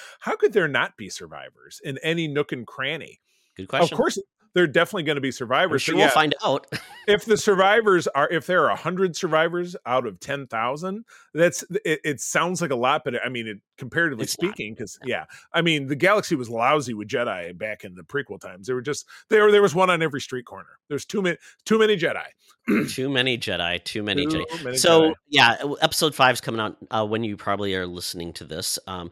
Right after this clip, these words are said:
Speaker 1: Yes,
Speaker 2: so we'll see how this
Speaker 1: Tuesday.
Speaker 2: goes. It's eight, eight episodes long. Um, and this may be the last thing we get before we get Filoni's movie that is incorporating all their T V shows.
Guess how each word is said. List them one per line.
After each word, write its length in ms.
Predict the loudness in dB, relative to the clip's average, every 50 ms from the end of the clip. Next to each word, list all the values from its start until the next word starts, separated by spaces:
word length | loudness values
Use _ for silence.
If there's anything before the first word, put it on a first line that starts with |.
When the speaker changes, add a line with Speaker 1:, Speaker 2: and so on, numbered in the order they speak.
| -10 -6
Speaker 1:
Yes, 200 | -4 -2 -2 -2
Speaker 2:
so 80 | -2
we'll 40 | 0
see 160 | -2 -2 0
how 60 | 0 0
this 80 | 0 0
Speaker 1:
Tuesday. 180 | 2 2 2
Speaker 2:
goes. 220 | 2 2 2 0 -2
It's 140 | -6 -10 -12 -8 -4
eight, 160 | -4 -4 -4 -4 -2
eight 160 | 0 2 2
episodes 600 | 2 0 0 -2 -2 0 0 0 0 0 -2 -4
long. 420 | -2 -2 0 0 0 0 -2 -4 -6 -10 -18 -20 -20 -20 _ _ -6
Um, 320 | -2 0 0 0 0 -2 -4
and 120 | -4 -2
this 240 | -2 -2 -2 -2 -4
may 280 | -4 -2 -2 0 0 -2
be 340 | -4 -6 -6 -4 -4 -4
the 160 | -4 -4 -4 -4
last 340 | -2 -2 -2 -2 -2 -4
thing 160 | -6 -4 -4 -4
we 120 | -6 -6
get 320 | -6 -4 -4 -4 -4 -4 -6
before 340 | -10 -10 -8 -8 -8 -6 -6
we 200 | -6 -8 -8 -10
get 320 | -8 -8 -8 -8 -8 -10
Filoni's 680 | -10 -10 -8 -6 -6 -6 -6 -6 -6 -6 -8 -8 -10 -10
movie 360 | -10 -10 -10 -8 -10 -10 -10
that 180 | -12 -12 -14
is 140 | -14 -14 -14
incorporating 440 | -14 -14 -16 -16 -14 -12 -14 -12 -12
all 120 | -12 -10
their 120 | -10 -10 -12
T 200 | -14 -16 -16 -14
V 100 | -14 -12
shows. 460 | -10 -6 -4 -4 -4 -4 -6 -10